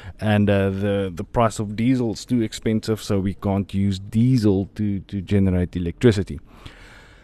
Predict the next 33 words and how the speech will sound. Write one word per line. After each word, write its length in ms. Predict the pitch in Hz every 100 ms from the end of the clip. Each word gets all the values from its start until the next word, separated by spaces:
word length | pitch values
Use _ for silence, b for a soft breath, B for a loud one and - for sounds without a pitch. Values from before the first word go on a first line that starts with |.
| B B B - - - -
So, 300 | - 113 90 -
how 180 | 101 113
does 160 | 143 123
that 240 | 123 -
affect 400 | 117 - 131 -
you 140 | 110 127
as 140 | 101
the 100 | 107
user? 380 | 98 143 160 151
It 120 | -
means 300 | 120 113 -
you 40 |
don't 320 | 104 98 90 -
have 300 | 92 95 82
electricity 640 | 98 95 117 107 101 90
for 220 | - 87
four 340 | - - 113 101
hours 280 | 101 101 -
sometimes 480 | 101 98 98 98
on 60 | 98
a 120 | 95
time, 480 | - 104 104 101 95
two 260 | - 110 95
hours 220 | 95 92
on 60 |
a 100 | 95
time, 400 | 85 95 95 92
and 240 | 85 85 82
whatever 240 | 87 85
the 100 | 80
case 240 | 85 87 -
might 220 | 71 -
be. 180 | 55